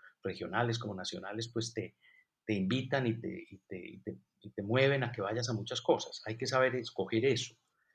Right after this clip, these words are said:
porque si no uno acaba siendo simplemente invitado del gobierno a todo y está en todo, y entonces al final eso no, no, no,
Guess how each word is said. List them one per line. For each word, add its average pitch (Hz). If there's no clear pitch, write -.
porque 113
si 101
no 92
uno 117
acaba 135
siendo 135
simplemente 135
invitado 110
del 123
gobierno 107
a 135
todo 131
y 120
está 113
en 110
todo, 127
y 120
entonces -
al 110
final 101
eso 123
no, 135
no, 120
no, 120